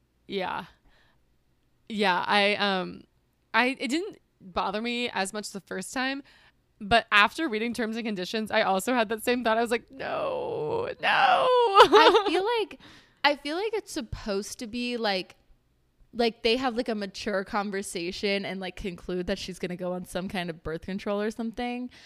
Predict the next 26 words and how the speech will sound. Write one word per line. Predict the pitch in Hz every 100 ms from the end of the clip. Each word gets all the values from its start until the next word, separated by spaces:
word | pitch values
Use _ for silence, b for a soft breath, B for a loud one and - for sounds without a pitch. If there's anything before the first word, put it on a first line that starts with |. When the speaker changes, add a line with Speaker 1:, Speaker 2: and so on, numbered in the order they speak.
| B B -
Speaker 2:
But, | 226 220 202 185 - b b b _ _ _ _ _ _ _ _
and, | 240
like, | 233 214
it | 202
kinda | - 202 220
is | 208
just, | 208
like, | 208 -
another | 190 185 180 185 180 190
moment | 185 185 180 202 196
of, | 180
like, | 175
Reese | 160 170 190 -
being | 208 202
a | 185
great | 170 185 190
guy, | 202 208 180 175
which | 180
you | 190
Speaker 1:
Yeah. | 170 160
Speaker 2:
can | 175
kind | 165
of | 170
explain. | 170 - 170 190
But, | 190 131
like, | 175 175